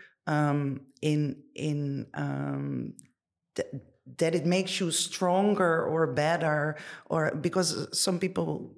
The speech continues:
don't learn anything. And it's the same with depression. Nowadays, you see, uh, e-, especially with celebrities, you have a lot of celebrities who had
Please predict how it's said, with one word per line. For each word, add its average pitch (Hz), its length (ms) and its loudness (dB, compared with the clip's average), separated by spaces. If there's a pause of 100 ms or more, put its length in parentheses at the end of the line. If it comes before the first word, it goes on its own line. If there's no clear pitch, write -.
(120)
don't 165 300 4
learn 156 420 2
anything. 147 800 2
And 156 220 2
it's 170 180 0
the 180 80 0
same 190 320 2
with 165 140 2
depression. 165 760 -2 (380)
Nowadays, 160 540 2
you 190 80 4
see, 196 440 2
uh, - 200 -2 (100)
e-, - 40 0 (260)
especially 190 400 2
with 185 180 2
celebrities, 180 800 2 (340)
you 185 80 -4
have 180 100 2
a 180 40 4
lot 226 280 4
of 202 80 0
celebrities 185 840 0
who 165 160 0
had 170 460 0